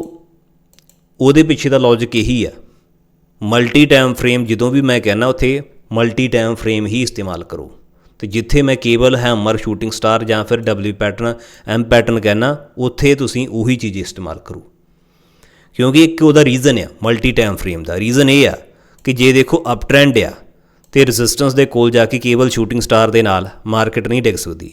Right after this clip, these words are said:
ਇੱਥੇ ਜਾ ਕੇ ਜੇ ਮਲਟੀ ਟਾਈਮ ਫਰੇਮ 'ਤੇ ਪੈਟਰਨ ਬਣ ਗਏ, ਫਿਰ ਹੀ ਟ੍ਰੈਂਡ ਚੇਂਜ ਹੋਣਾ। ਤੇ ਜੇ ਦੇਖੋ ਡਾਊਨ ਟ੍ਰੈਂਡ ਆ, ਜੇ ਡਾਊਨ ਟ੍ਰੈਂਡ ਆ, ਮਾਰਕੀਟ ਥੱਲੇ ਆਉਣ ਡਈ ਆ, ਸਪੋਰਟ 'ਤੇ ਆਉਣ ਡਈ ਆ,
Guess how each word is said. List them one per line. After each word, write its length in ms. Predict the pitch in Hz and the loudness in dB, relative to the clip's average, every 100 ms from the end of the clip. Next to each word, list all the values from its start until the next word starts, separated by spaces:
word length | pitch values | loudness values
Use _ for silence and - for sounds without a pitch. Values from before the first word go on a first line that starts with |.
| - _ _ - | -20 _ _ -6
ਇੱਥੇ 280 | 117 127 135 | -2 0 4
ਜਾ 200 | 135 131 | 4 4
ਕੇ 140 | 135 | 2
ਜੇ 420 | 123 113 120 131 - - - | 2 4 2 2 -6 -20 -10
ਮਲਟੀ 380 | 110 123 120 147 | -2 0 2 2
ਟਾਈਮ 260 | 139 131 120 | 4 2 2
ਫਰੇਮ 280 | - 113 104 | -2 -4 0
'ਤੇ 100 | 110 | 0
ਪੈਟਰਨ 340 | 110 101 113 | 0 -2 -2
ਬਣ 280 | 107 95 104 | -2 -4 -2
ਗਏ, 120 | 151 | -4
ਫਿਰ 220 | 156 123 127 | -2 -2 -2
ਹੀ 180 | 123 139 | -2 -2
ਟ੍ਰੈਂਡ 320 | 139 131 123 | -2 -2 -4
ਚੇਂਜ 260 | 120 107 92 | -4 -6 -6
ਹੋਣਾ। 220 | 98 82 - _ _ _ _ _ _ - | -10 -12 -16 _ _ _ _ _ _ -6
ਤੇ 80 | 151 | -4
ਜੇ 240 | 113 127 135 | 0 2 4
ਦੇਖੋ 300 | 135 - 156 | 2 2 2
ਡਾਊਨ 260 | 120 120 | 2 0
ਟ੍ਰੈਂਡ 340 | 117 131 139 113 | 0 2 2 0
ਆ, 160 | - - _ _ _ _ _ _ _ _ _ _ _ _ _ _ _ _ _ _ _ - | -4 -12 _ _ _ _ _ _ _ _ _ _ _ _ _ _ _ _ _ _ _ -20
ਜੇ 180 | 110 123 | -4 0
ਡਾਊਨ 240 | 123 117 117 | 2 0 2
ਟ੍ਰੈਂਡ 320 | 123 131 110 | 2 2 0
ਆ, 80 | 82 - _ _ - | -4 -12 _ _ -10
ਮਾਰਕੀਟ 420 | 104 113 120 135 | -2 2 2 2
ਥੱਲੇ 280 | - 120 127 | 0 0 2
ਆਉਣ 220 | 127 120 | 4 2
ਡਈ 240 | 110 107 90 | 0 0 -2
ਆ, 60 | - _ _ _ | -10 _ _ _
ਸਪੋਰਟ 420 | - 120 120 123 120 | -2 -2 0 0 2
'ਤੇ 160 | 135 | 4
ਆਉਣ 200 | 127 101 | 4 2
ਡਈ 220 | 87 80 | -6 -10
ਆ, 100 | 76 | -12